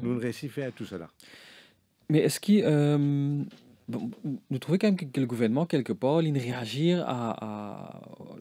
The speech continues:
Speaker 2: l'Oban P N Q, une première décision par rapport à ça,
Speaker 1: Oui,
Speaker 2: donc il n'est
Speaker 1: oui.
Speaker 2: pas aussi hermétiquement fermé qu'il, qu'il, qu'il se
Speaker 1: Oui,
Speaker 2: dit.
Speaker 1: tout à fait. Non, moi, moi, je trouvais qu'il finit gagné, quand, moi, je trouvais qu'il P N Q, comment on dit, hein, malgré ce ban, ce ban difficulté,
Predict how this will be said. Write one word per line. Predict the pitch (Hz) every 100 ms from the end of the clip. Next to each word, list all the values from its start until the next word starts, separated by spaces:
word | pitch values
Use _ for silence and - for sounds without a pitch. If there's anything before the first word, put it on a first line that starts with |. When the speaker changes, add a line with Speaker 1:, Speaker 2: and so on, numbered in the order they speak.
| 117
Speaker 2:
l'Oban | 113 117
P | 110 127
N | 110
Q, | -
une | 185
première | 165 139
décision | 123 - 139 247
par | 151
rapport | 139 185
à | 208
ça, | 285
Speaker 1:
Oui, | 226
Speaker 2:
donc | 143
il |
n'est |
Speaker 1:
oui. | 240
Speaker 2:
pas | 220
aussi | 233 - - - -
hermétiquement | 185 190 160 147 - 165
fermé | - 123 113 147 185
qu'il, | 196 190 185 175 151 -
qu'il, | 143 -
qu'il | 226 202
se | 101
Speaker 1:
Oui, | 123 190
Speaker 2:
dit. | 240
Speaker 1:
tout | 262
à | 160
fait. | 196 254
Non, | 175 107 98 95
moi, | 95
moi, | 92 92
je |
trouvais | - 104 131
qu'il | 139
finit | - 104
gagné, | 85 78 143
quand, | 185 117 98
moi, | 95 92 92
je | -
trouvais | 95 110
qu'il | - 127
P | 123
N | 95 85
Q, | - 170 262 _ _ _ _ _
comment | - 113
on | 107
dit, | 104 214
hein, | 127 - - -
malgré | 98 110 107 131
ce | -
ban, | 104 101 98 -
ce | - 85
ban | 85
difficulté, | 85 - - 120 123 277